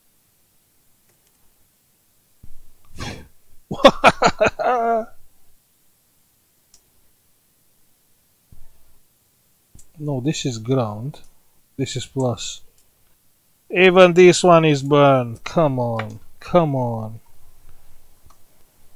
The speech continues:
What's wrong with, with these capacitors?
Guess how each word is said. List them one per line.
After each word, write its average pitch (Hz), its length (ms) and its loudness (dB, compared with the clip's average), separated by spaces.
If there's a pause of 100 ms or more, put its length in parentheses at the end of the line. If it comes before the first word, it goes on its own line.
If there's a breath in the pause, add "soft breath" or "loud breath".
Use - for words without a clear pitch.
(180)
What's 240 400 4
wrong 220 240 6
with, 208 220 -2
with 190 160 0
these 208 200 0
capacitors? 190 960 2